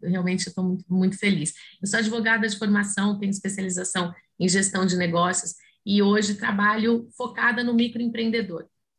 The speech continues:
Então, entendo que o microempreendedor, ele é todo criativo, todo mente aberta, mas ele precisa,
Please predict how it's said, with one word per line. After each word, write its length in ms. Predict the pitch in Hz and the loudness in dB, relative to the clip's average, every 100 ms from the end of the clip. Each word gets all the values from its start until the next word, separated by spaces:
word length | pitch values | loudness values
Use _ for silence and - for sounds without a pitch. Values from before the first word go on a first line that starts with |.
| _ _ | _ _
Então, 520 | 185 196 196 196 214 | -8 -6 -4 -2 0
entendo 580 | 208 208 208 226 240 226 | 2 0 0 0 0 0
que 120 | - | -2
o 40 | 214 | -2
microempreendedor, 840 | 220 214 208 214 208 196 196 208 | -2 -4 -6 -2 0 0 0 -2
ele 140 | 208 | -2
é 60 | 202 | -4
todo 460 | 202 202 202 196 - | -6 -4 -2 -2 -4
criativo, 800 | 190 185 170 - 240 220 185 | -8 -8 -6 -2 0 0 -2
todo 260 | 185 208 190 | -6 -4 0
mente 300 | 202 202 196 | 2 2 0
aberta, 480 | 175 185 226 214 214 | -2 -2 0 -2 -2
mas 240 | 208 202 | -2 0
ele 260 | 214 220 - | 0 -2 -2
precisa, 800 | 220 226 - - 247 233 233 | -2 -2 -2 -2 -2 0 -2